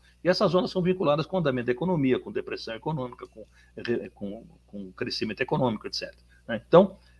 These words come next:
eh, essas ondas existem, sempre existirão, não tem jeito. É do, é, é da natureza do investidor em real estate.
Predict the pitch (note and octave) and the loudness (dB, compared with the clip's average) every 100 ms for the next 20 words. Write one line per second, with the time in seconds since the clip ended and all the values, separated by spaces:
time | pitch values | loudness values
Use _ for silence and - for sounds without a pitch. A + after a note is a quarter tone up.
0 | - C3+ B2+ - B2+ D#3 D#3 F3+ A#2 G2+ | -4 0 2 4 6 6 8 8 6 0
1 | - - - C3 C#3+ B2 - - G2+ F#2+ | -4 -8 0 2 2 -2 -2 0 0 -2
2 | F#2+ C3 A#2+ F#2 - _ _ _ G#2+ B2 | -4 -2 0 -2 -4 _ _ _ -4 -2
3 | C3 A#2 A#2+ - _ A#2+ B2 - - _ | -2 -4 -4 -14 _ -2 -2 -4 -18 _
4 | _ _ _ _ _ _ _ G#2 B2+ C#3+ | _ _ _ _ _ _ _ 0 4 6
5 | D3+ - C3+ C#3 F#3 D#3 F3 E3+ - A#2 | 4 6 10 12 12 12 6 0 -6 0
6 | G#2+ F#3 F#3 C#3+ F3+ - D3+ A2 C#3+ A#2+ | 10 12 12 8 6 4 -6 4 8 8
7 | G2+ G2+ - G2+ | 6 -2 -4 -10